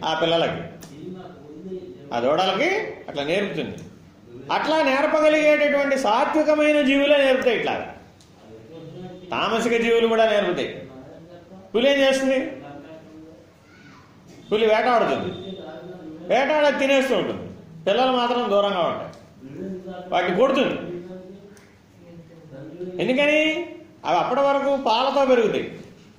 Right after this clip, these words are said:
ఆ పాల వల్ల అవి సత్వగుణాన్నే కలిగి ఉన్నాయి. పులి పాలైనప్పటికీ కూడా అవి ఏ గుణాన్ని కలిగి ఉన్నాయి? తల్లి పాల వల్ల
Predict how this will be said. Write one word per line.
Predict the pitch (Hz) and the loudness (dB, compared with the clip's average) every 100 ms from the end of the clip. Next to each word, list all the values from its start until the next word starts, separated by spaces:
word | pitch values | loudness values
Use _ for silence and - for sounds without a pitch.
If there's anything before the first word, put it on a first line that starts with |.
| - - - - 147 | -20 -20 -20 -12 -8
ఆ | |
పాల | 135 151 208 294 | -2 0 2 2
వల్ల | 330 330 330 | 4 6 6
అవి | 330 | 4
సత్వగుణాన్నే | 330 240 311 311 320 320 320 311 | 2 0 4 4 6 4 4 4
కలిగి | 285 247 | 4 4
ఉన్నాయి. | 185 110 - - - | 2 -2 -8 -10 -2
పులి | 170 240 | -2 2
పాలైనప్పటికీ | 269 269 269 269 269 262 269 269 | 2 4 4 2 2 0 2 4
కూడా | 285 330 392 415 - - - - - - | 4 2 0 -2 -6 -10 -14 -14 -14 -6
అవి | - 202 | 0 4
ఏ | 262 285 | 4 4
గుణాన్ని | 294 302 | 2 2
కలిగి | 302 294 | 2 4
ఉన్నాయి? | 302 302 | 2 2
తల్లి | 254 277 | 2 2
పాల | 269 294 285 | 4 4 4
వల్ల | 294 | 4